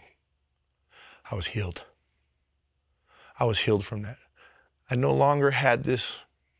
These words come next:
desire for pornography. Healed. This doesn't happen to everyone. In fact, some of the spaces I'm in now, because, you know, I'm in ministry and I'm in all these things, there's people just like, <sighs> 'cause they're still going through it and they get frustrated with it, but they're also like, there's hope in it.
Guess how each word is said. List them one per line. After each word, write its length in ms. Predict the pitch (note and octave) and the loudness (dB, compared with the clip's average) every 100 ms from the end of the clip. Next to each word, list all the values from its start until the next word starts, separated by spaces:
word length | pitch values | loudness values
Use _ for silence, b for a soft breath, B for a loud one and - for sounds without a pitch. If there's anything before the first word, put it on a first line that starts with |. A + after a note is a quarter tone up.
| _ _ _ - | _ _ _ 0
desire 540 | A#2+ A2 C3 C#3 B2 | 2 6 6 6 2
for 160 | - A#2 | -4 -8
pornography. 680 | - A#2+ B2+ C#3 - - - - _ _ _ | -6 -4 -4 -6 -8 -14 -20 -20 _ _ _
Healed. 460 | - - B2 G2 - _ _ _ _ b b b b | -12 -4 -2 -4 -12 _ _ _ _ b b b b
This 140 | B2+ A#2+ | 2 8
doesn't 280 | E3+ D#3 | 8 8
happen 380 | C#3+ D3+ D#3 D3 | 6 6 6 2
to 180 | A2+ C3+ | 2 2
everyone. 480 | C#3+ C#3+ B2+ G2+ G#2 | 2 4 0 0 -2
In 80 | A2+ | 4
fact, 260 | - C#3+ | 6 6
some 160 | - D#3 | 6 4
of 40 | |
the 80 | C#3+ | 4
spaces 420 | - D#3+ C#3+ C#3+ | 4 4 4 4
I'm 180 | C#3 C3+ | 4 4
in 160 | C3+ B2 | 2 4
now, 280 | C#3+ C3 A#2 | 6 4 2
because, 360 | A#2 C#3 A#2+ | 2 2 2
you 60 | C#3 | 2
know, 100 | C3 | 2
I'm 140 | C3+ | 2
in 100 | C3+ | 2
ministry 420 | A#2+ C3+ A#2+ - | 2 2 2 0
and 80 | A#2 | 2
I'm 120 | B2 | 2
in 80 | C3 | 4
all 160 | C#3 C#3+ | 4 4
these 160 | B2+ | 2
things, 240 | - B2+ A2 B B | -2 -4 -4 B B
there's 120 | C#3 | 4
people 200 | - D3+ | 4 4
just 120 | C3+ | 6
like, 220 | B2+ A2 b b b b b b _ _ - | 6 4 b b b b b b _ _ 6
<sighs> 460 | - - - _ | 6 4 -10 _
'cause 120 | - | 2
they're 120 | B2+ D#3+ | 4 6
still 200 | - D#3 | 4 4
going 280 | C3 D#3+ D#3 | 4 2 2
through 140 | C3 | 0
it 20 | |
and 60 | B2+ | 2
they 60 | B2 | 0
get 120 | - | 2
frustrated 460 | - D#3 - C3 | 4 4 4 2
with 180 | B2+ A#2+ | 2 0
it, 60 | A#2 | 0
but 100 | B2+ | 6
they're 140 | C#3 | 6
also 240 | D3+ D#3+ D#3 | 6 4 4
like, 320 | B2+ G#2 F#2+ | 2 2 2
there's 160 | B2+ | 2
hope 260 | - E3 D3 | 4 2 4
in 100 | A2 | -2
it. 140 | G#2+ | -4